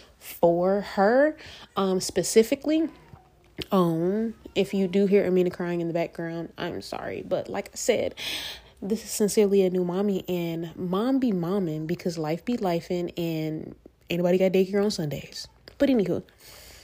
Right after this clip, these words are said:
um, so back to what I was saying. Um, I really wanted her to have that kinda, like, family vibe.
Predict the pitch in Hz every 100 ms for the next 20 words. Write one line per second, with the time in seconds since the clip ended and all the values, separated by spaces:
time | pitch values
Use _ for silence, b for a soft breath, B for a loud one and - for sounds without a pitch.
0 | B B B B - 214 208 196 185 185
1 | 175 B B B _ _ _ - - -
2 | - - 175 175 196 190 180 160 156 -
3 | - 294 240 185 190 202 B B B B
4 | B B B B B - 240 254 233 233
5 | 233 294 302 214 226 233 185 208 202 185
6 | 196 190 190 202 190 185 175 160 - -
7 | - 202 202 196 190 190 190 190 185